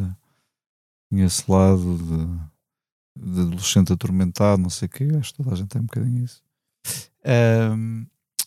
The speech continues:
uma coisa que me estou a lembrar era na es-, na escola onde eu andava, na escola, chamava-se a Escola Secundária Sebastião da Gama, em Setúbal.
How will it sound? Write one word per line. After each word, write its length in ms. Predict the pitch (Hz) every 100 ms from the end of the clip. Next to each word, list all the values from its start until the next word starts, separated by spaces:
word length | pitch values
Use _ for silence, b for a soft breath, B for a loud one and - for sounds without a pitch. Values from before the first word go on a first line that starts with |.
| _ -
uma 240 | 165 190
coisa 400 | 156 113 107 107
que 60 | -
me 40 | _
estou 200 | - 127
a 40 |
lembrar 480 | 127 120 110 107 104
era 100 | 101
na 240 | 98 98
es-, 180 | 98 -
na 220 | - 98 98
escola 440 | - - 117 113
onde 120 | 104
eu 80 | 101
andava, 320 | 95 95 95 98
na 40 |
escola, 380 | 92 - 92 90
chamava-se 640 | - 90 87 92 - - -
a 60 | -
Escola 500 | - _ 85 85 143
Secundária 500 | - - 90 85 92
Sebastião 420 | - 90 - 98
da 100 | 92
Gama, 340 | 92 90 92
em 40 | 92
Setúbal. 580 | - - 95 98 104